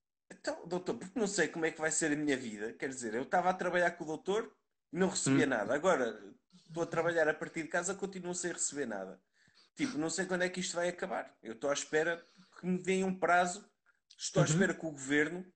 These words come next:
Speaker 1: estipule um prazo para o final da, da pandemia, porque já estou
Speaker 2: O
Speaker 1: farto
Speaker 2: senhor,
Speaker 1: disto.
Speaker 2: o senhor aproveitou esta,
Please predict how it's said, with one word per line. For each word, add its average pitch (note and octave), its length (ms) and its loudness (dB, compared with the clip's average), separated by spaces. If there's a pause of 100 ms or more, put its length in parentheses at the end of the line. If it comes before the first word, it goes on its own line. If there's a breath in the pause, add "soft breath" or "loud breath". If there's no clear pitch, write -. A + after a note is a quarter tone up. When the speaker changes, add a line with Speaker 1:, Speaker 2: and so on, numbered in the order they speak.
(400 soft breath)
Speaker 1:
estipule F#3+ 540 -2
um E3+ 120 0
prazo F3 360 0
para F#3 140 -8
o - 20 -8
final F3+ 460 0
da, F3+ 300 -4
da F3 120 -2
pandemia, F3+ 640 -6
porque - 220 -14
já A2+ 160 0
estou C3 180 -8
Speaker 2:
O - 40 -12
Speaker 1:
farto F#3 200 6
Speaker 2:
senhor, G3 260 6
Speaker 1:
disto. E3+ 260 4 (640 soft breath)
Speaker 2:
o D#3 100 -2
senhor E3+ 320 4
aproveitou C#3+ 680 4
esta, C3+ 320 2